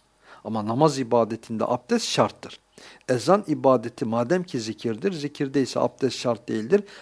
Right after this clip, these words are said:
Bunun için kişinin abdestsiz bir şekilde ezan okuması da sahiptir. Ancak müstahap olan nedir? E, abdestli olmasıdır.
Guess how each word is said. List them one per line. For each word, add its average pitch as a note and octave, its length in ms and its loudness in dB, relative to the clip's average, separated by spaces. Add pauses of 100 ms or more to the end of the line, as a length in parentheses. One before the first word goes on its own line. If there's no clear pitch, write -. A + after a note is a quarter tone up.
(140)
Bunun F3 120 2
için B2+ 240 -6
kişinin A#2+ 500 -4
abdestsiz C#3+ 840 -2
bir B2+ 100 0
şekilde A2+ 400 -6
ezan C#3 240 2
okuması A#2 460 -4
da G3 100 8
sahiptir. B2 520 0 (500)
Ancak C#3 420 4
müstahap E3+ 500 0
olan A#2+ 380 0
nedir? E3+ 320 4 (340)
E, A#2 400 0
abdestli - 520 0
olmasıdır. A#2 680 2